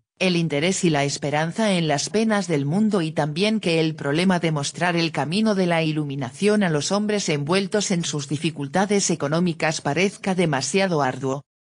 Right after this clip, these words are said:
Por otra parte, si el héroe, en vez de someterse a todas las pruebas de la iniciación, se ha precipitado a su meta por medio de la violencia, de la estratagema y de la suerte, como Prometeo,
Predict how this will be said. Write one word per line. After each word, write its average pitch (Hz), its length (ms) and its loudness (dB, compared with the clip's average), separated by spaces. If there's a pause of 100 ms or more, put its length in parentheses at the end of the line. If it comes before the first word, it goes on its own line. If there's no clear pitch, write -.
(840)
Por 165 180 2
otra 202 340 0
parte, 143 480 -2 (140)
si 196 280 2
el 160 120 4
héroe, 139 420 -2 (160)
en 180 220 0
vez 180 200 0
de 214 120 0
someterse 180 720 0
a 139 100 2
todas 170 360 0
las 151 200 0
pruebas 165 480 0
de 147 120 0
la 139 120 0
iniciación, 131 840 -4 (160)
se 247 260 2
ha 277 80 -2
precipitado 170 760 0
a 156 80 4
su 151 160 -2
meta 185 340 0
por 139 180 -4
medio 160 320 2
de 151 120 2
la 147 100 2
violencia, 131 720 0 (180)
de 170 200 0
la 151 140 2
estratagema 147 840 0
y 165 80 2
de 147 140 0
la 143 140 0
suerte, 143 580 -2 (140)
como 185 320 4
Prometeo, 165 720 0